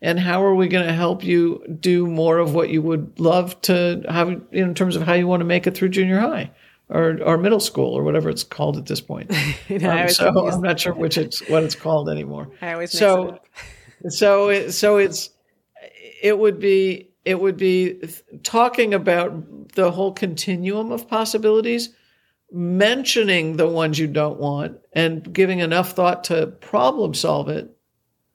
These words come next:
Speaker 1: but not to overvalue it. And,
Speaker 2: Okay.
Speaker 1: and then to put more focus on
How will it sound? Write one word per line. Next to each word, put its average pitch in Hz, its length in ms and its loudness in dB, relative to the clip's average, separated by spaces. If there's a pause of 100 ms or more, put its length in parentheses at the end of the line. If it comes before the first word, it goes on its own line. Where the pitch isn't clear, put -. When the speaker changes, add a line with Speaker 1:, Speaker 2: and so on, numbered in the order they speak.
(280)
Speaker 1:
but 170 240 2
not 170 360 0
to - 140 -4
overvalue 156 880 0
it. - 180 -12 (760)
And, 156 260 2
Speaker 2:
Okay. 147 120 -12
Speaker 1:
and 151 200 2
then 156 160 0
to 175 100 -2
put - 240 0
more 165 200 4
focus 165 480 -2
on 151 440 2